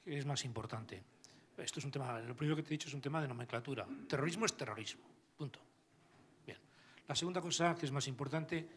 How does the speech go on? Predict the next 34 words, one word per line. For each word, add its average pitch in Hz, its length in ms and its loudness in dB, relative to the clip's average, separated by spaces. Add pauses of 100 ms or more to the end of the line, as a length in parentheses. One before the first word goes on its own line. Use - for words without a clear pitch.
(320)
quiero 185 240 8
que, 180 340 8
creo 190 300 10
que 170 140 4
tenemos 156 300 6
que 147 80 2
fortalecer 135 520 4
el 160 80 8
discurso 147 460 2
en 135 80 0
pensiones 107 680 -8 (340)
frente 135 240 -2
al 120 60 -2
Partido 123 280 -2
Popular. 104 360 -10 (540)
Ha - 40 0
dicho 143 180 0
una 139 60 0
cosa 123 220 -2
Sagrario 175 400 0
y - 40 4
yo 160 80 2
te 151 80 -4
lo 135 80 0
voy 135 80 0
a 127 100 -2
contar. 107 300 -10
El 139 60 -6
otro 180 120 -2
día 196 100 6
cayó 160 180 6
en 143 100 2
mis 131 120 0
manos 135 400 -2